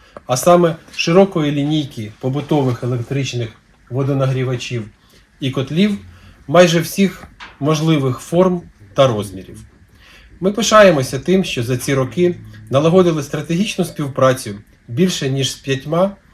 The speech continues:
потужними всесвітньо відомими виробниками, що дозволяє нам пропонувати продукцію найвищої якості. Також наша компанія зарекомендувала себе як надійний партнер для регіональних дилерів,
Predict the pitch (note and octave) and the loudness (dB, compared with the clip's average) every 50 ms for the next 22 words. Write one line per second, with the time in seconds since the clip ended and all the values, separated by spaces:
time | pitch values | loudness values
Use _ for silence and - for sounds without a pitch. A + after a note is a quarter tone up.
0 | _ _ _ _ _ _ _ - C#3 C3 - D#3+ E3+ E3+ D#3 D3+ C#3+ C3 B2+ B2+ | _ _ _ _ _ _ _ -10 -8 -2 0 0 0 0 0 -2 -2 -2 -2 -4
1 | B2+ - - - - - - C3+ B2+ - D#3+ F3+ E3+ - D3+ C3+ C3 B2+ B2 D3+ | -6 -10 -16 -20 -18 -10 -8 -8 -6 -4 -4 -4 -2 -2 -4 -4 -4 -4 -4 -4
2 | D3+ D3+ C#3 C3 C3 A#2+ B2+ C3 C3+ C3 A#2+ A#2+ A#2 A2+ - G2 F#2+ F2+ F2 - | -2 -2 -2 -2 -2 -2 -2 -2 -2 -2 -2 -4 -6 -4 -4 -6 -6 -6 -10 -14
3 | - - _ - - - _ - - - - C#3+ C#3 D#3+ D#3+ D#3+ F3+ F#3+ G#3 G#3+ | -20 -20 _ -20 -20 -20 _ -20 -20 -10 -8 -4 -2 -2 2 2 2 4 6 6
4 | G3+ F#3+ E3 E3+ E3 D#3+ C#3 - - C3 B2 C#3+ C3+ C3 C#3 C3+ D3 D3+ D3+ D3 | 4 4 2 2 0 -2 -2 -4 -6 -6 -4 -4 -2 -2 0 2 2 2 2 0
5 | - B2 A2+ - C3 B2 A#2+ D3+ F#3 F3 - - - G#2+ G2+ G#2 A#2 B2 B2+ C3+ | -2 -6 -6 -6 -6 -4 -4 -4 -6 -6 -8 -10 -8 -8 -6 -4 -2 -2 -2 -2
6 | E3 E3 D#3+ - D3 B2+ G#2+ F2+ F2+ F2 E2 - - - - - - _ _ _ | -2 -4 -4 -4 -4 -6 -6 -6 -8 -10 -12 -14 -18 -20 -20 -20 -20 _ _ _
7 | _ _ _ _ _ _ - _ _ _ _ _ _ _ _ _ _ _ - C#3+ | _ _ _ _ _ _ -20 _ _ _ _ _ _ _ _ _ _ _ -8 -8
8 | C3+ - A#3+ C4 C4 - - - C3+ C3 C#3+ C#3 - D3 C3 C#3+ C3+ C3+ B2 - | -2 0 0 0 0 0 -6 -8 -2 -2 -2 -2 -2 -4 -4 -4 -4 -2 0 2
9 | A#2 G#2+ G#2 G2 F#2+ G2+ G2+ C3 C3 C#3 - E3 D#3 D#3+ D#3 D3 E3 E3 G3 G#3+ | 0 0 0 -2 -6 -4 -2 -4 -4 -2 -4 -4 -2 -2 -2 -2 0 2 2 2
10 | G#3+ F#3+ E3 E3 - D#3+ C#3+ D3 D3+ C#3+ C#3+ C#3 - - C#3+ C#3+ D3+ G3 G#3 G3+ | 2 2 -2 -2 -4 -6 -6 -4 -4 -4 -6 -6 -6 -8 -6 -4 0 2 2 2
11 | F#3+ F3+ - - D3 C3+ - - A2+ A2 A2 - - - _ _ _ _ _ _ | 2 0 -2 -4 -4 -4 -6 -6 -8 -8 -8 -8 -12 -18 _ _ _ _ _ _
12 | _ _ _ _ - A#2 C3 C3 C3+ C3+ D3+ D#3 E3 F#3+ G#3 G#3+ G3 E3+ C3+ A#2 | _ _ _ _ -2 0 0 0 0 0 0 2 2 2 2 2 2 0 -2 -2
13 | G#2 G2 A#2+ C3+ C#3+ D3 C#3+ C3 B2+ B2 B2 | -4 -4 -4 -2 -2 -2 -4 -4 -4 -6 -8